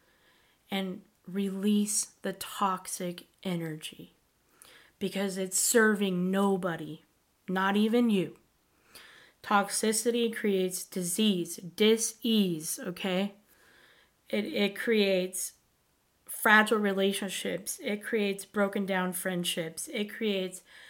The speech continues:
battles within yourself. It creates battles with other people.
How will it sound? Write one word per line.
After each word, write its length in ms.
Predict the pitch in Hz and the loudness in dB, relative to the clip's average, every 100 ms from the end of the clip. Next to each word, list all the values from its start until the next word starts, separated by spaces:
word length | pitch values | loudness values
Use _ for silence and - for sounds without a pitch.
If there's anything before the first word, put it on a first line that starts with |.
| - - | -20 -14
battles 680 | 180 - 202 208 208 196 - | -10 -4 0 4 4 4 0
within 300 | 190 196 190 | -4 -2 0
yourself. 640 | 185 185 - 202 180 180 - - - | 0 -2 -2 -2 -2 -6 -14 -18 -4
It 80 | 220 | -2
creates 360 | - 233 208 190 | 2 4 4 -2
battles 680 | 175 202 190 208 202 190 | -2 2 4 4 4 0
with 180 | 202 185 | -2 -2
other 240 | 185 190 185 | -2 -2 -4
people. 640 | - 214 214 185 180 | 0 0 0 -2 -4